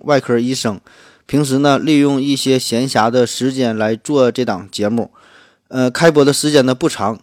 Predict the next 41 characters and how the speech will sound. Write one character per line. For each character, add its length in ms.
更 160
新 220
的 260
这 80
个 80
频 200
率 120
啊 140
也 100
不 120
太 140
频 280
繁， 180
呃， 180
节 180
目 120
的 120
内 180
容 200
啊 80
也 140
是 160
比 160
较 200
小 320
众， 200
所 220
以 60
呢 220
还 160
请 280
各 180
位 300
朋 180
友 300
多 160
多 160
支 240
持。 300
这 160
次 460